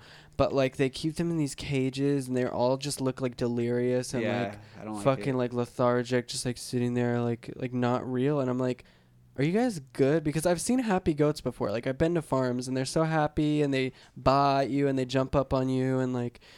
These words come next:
Speaker 1: they're crazy, and they're wild. But these ones are, like, uh, seem like they've been, like, fucking too much medi, you know? They smoked 'em out. They fucking put 'em on the
Speaker 2: <laughs>
Speaker 1: opposite of crack, whatever that is, and, like,
Speaker 2: What is
Speaker 1: just
Speaker 2: the opposite of
Speaker 1: stuck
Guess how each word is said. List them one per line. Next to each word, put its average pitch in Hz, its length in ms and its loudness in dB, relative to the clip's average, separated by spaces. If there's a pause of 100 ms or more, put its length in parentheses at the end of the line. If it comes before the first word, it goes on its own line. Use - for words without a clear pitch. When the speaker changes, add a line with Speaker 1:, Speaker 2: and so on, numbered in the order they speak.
(300)
Speaker 1:
they're 139 140 4
crazy, 127 600 0
and 123 120 0
they're 127 120 2
wild. 131 560 -2
But 131 140 -2
these 151 180 2
ones 170 200 2
are, 143 100 2
like, 123 260 -2 (140)
uh, - 180 -6
seem - 460 -2
like 135 160 0
they've 135 120 0
been, 127 160 0
like, 113 220 -6
fucking 123 640 -4 (1200)
too 151 160 0
much 147 240 0
medi, 127 440 0 (120)
you 123 160 -2
know? 120 300 -4 (560)
They 131 120 0
smoked 135 420 -2
'em 120 80 -2
out. 113 380 -4 (180)
They 131 120 -4
fucking 135 400 -2
put 131 160 0
'em 131 120 0
on 175 100 4
the 180 120 4
Speaker 2:
<laughs> - 0 -
Speaker 1:
opposite 123 480 -2
of - 180 -10
crack, - 440 -8
whatever 127 320 -4
that 110 260 -4
is, 87 320 -10
and, 123 240 -6
like, - 340 -8 (500)
Speaker 2:
What 139 140 -2
is 143 120 -2
Speaker 1:
just - 20 -2
Speaker 2:
the 110 60 0
opposite 101 340 -4
of - 80 -20
Speaker 1:
stuck 135 140 0